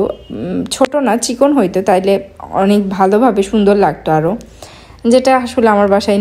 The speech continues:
নাই, এই জন্য আসলে করা, করা হয় না। এই মাপেরই আছে, তো এই মাপেরই আমি last অবধি করতে পারি। তো আমি এইটার হচ্ছে যে ভাবছিলাম যে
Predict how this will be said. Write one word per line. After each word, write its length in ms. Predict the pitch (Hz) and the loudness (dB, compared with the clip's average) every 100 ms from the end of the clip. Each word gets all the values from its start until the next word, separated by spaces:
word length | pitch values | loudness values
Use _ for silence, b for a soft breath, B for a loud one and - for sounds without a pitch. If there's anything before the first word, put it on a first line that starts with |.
| 185 | 0
নাই, 140 | 170 190 - 196 | 0 -4 -2 -2
এই 60 | 196 | 0
জন্য 180 | 190 185 180 | 0 0 -2
আসলে 220 | 190 190 190 | -2 -2 0
করা, 180 | 175 - - | 0 0 0
করা 180 | 196 190 | 0 2
হয় 160 | 190 185 185 | -2 -4 -6
না। 60 | 226 - - | -6 -6 0
এই 80 | 202 233 | 4 4
মাপেরই 360 | 202 202 202 214 190 | 4 2 2 2 0
আছে, 140 | - 214 | -2 -2
তো 40 | 214 - 196 | -2 0 0
এই 80 | 202 190 | 2 0
মাপেরই 320 | 175 180 190 175 | -2 -2 0 -2
আমি 120 | 180 - - - 196 | -4 -10 -16 -4 0
last 220 | 180 180 185 | 0 0 -4
অবধি 200 | 185 180 180 | -2 -4 -2
করতে 240 | 175 175 175 | -4 -4 -6
পারি। 200 | 180 - 240 - _ - B B B B - | -6 -8 -10 -16 _ -20 B B B B 0
তো 40 | 262 | 2
আমি 140 | 262 269 - 220 | 2 0 2 2
এইটার 300 | 226 247 262 | 2 0 2
হচ্ছে 240 | 262 262 262 247 | 2 2 0 2
যে 60 | 254 233 247 | 2 0 -4
ভাবছিলাম 440 | 208 190 - 233 233 | -2 -2 -2 0 2
যে 60 | 233 | 2